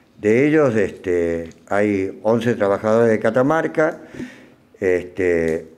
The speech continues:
once de Santiago y once de Tucumán. Este, perdón, uno de Tucumán.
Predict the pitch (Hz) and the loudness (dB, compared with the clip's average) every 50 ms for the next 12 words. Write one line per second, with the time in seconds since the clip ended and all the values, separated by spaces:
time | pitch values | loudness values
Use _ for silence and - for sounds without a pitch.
0 | _ _ _ _ _ _ _ _ _ _ _ _ _ - 110 123 127 117 - - | _ _ _ _ _ _ _ _ _ _ _ _ _ 0 0 0 0 -4 -2 0
1 | 123 113 110 101 101 101 98 95 95 95 92 92 90 87 - 110 107 110 - - | 2 2 4 4 4 2 4 2 2 2 2 0 0 -2 0 -2 -2 -2 0 0
2 | 139 143 143 147 147 143 143 139 131 117 107 104 110 113 107 - 113 95 85 85 | 0 2 2 2 2 2 2 2 2 2 4 4 2 2 0 0 0 0 0 -2
3 | - - 104 - 110 113 107 98 78 - - - - - - - _ _ - - | -2 -4 -4 -2 0 -2 0 -2 -2 -4 -8 -8 -8 -8 -14 -20 _ _ -20 -20
4 | _ - - - - - - _ _ _ _ - - _ 90 90 87 80 - - | _ -18 -18 -16 -18 -20 -20 _ _ _ _ -20 -16 _ -4 -4 -4 -4 -6 -12
5 | - 90 87 82 78 76 76 - 113 120 135 120 92 - - - 113 120 117 104 | -8 -8 -6 -6 -8 -10 -4 -2 0 2 2 0 0 -4 -4 0 2 2 2 2
6 | 95 - - 85 80 95 87 76 | 0 0 -4 -8 -8 -8 -8 -8